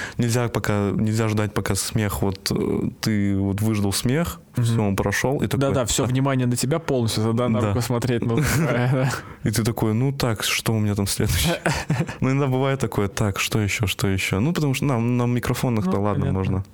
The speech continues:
Speaker 2: Да, да, да.
Speaker 1: Это уже потом на концертах, там, ты в какую-то структуру выстраиваешь своего выступления. Я хочу про С Т П добавить то, что этот, э, когда мне Гоша сказал то, что вот, ну, вот говорил мне, что упомянуть во время ведения.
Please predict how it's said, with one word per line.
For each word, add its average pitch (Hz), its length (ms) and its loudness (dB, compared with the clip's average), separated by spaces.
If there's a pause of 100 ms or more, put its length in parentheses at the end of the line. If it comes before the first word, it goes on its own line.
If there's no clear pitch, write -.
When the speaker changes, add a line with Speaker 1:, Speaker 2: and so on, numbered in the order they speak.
(120)
Speaker 2:
Да, 127 200 0
да, 127 160 0
да. 131 100 0
Speaker 1:
Это 131 160 0
уже 104 160 0
потом - 240 0
на 98 80 0
концертах, 101 500 -2
там, 92 240 -2
ты 104 120 -2
в 98 300 0 (120)
какую-то - 320 -2
структуру 104 500 0
выстраиваешь 95 480 0
своего 95 200 0
выступления. 101 500 0 (420)
Я 104 100 0
хочу 110 220 -2
про 107 160 0
С - 80 -4
Т 113 80 -2
П 120 140 0
добавить 104 380 0
то, - 80 -2
что - 260 -2
этот, 98 280 -4 (120)
э, 95 540 0 (360)
когда 110 200 0
мне 107 120 0
Гоша 107 300 0
сказал 110 340 0
то, - 100 -4
что 92 600 0
вот, 95 220 -2 (480)
ну, 127 140 2
вот 104 140 -2 (320)
говорил 107 480 2
мне, 95 420 2
что - 220 0
упомянуть 107 520 0
во 110 120 2
время 107 220 2
ведения. 110 460 2